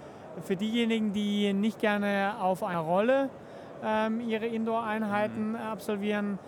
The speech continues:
Speaker 1: einfach ein gutes, komfortables Fahrgefühl, ähm, vermittelt. Wir bauen bei Stages seit zwei Jahren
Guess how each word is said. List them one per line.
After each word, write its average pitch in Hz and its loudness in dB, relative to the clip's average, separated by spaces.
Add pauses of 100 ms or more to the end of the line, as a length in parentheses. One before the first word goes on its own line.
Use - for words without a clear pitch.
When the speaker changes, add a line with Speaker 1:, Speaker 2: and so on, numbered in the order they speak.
(180)
Speaker 1:
einfach 190 0
ein 185 0
gutes, 220 0
komfortables 190 0
Fahrgefühl, 240 2
ähm, 226 -2
vermittelt. 226 0
Wir 196 0
bauen 196 2
bei 190 2
Stages 202 -2
seit 185 0 (640)
zwei 202 0
Jahren 208 2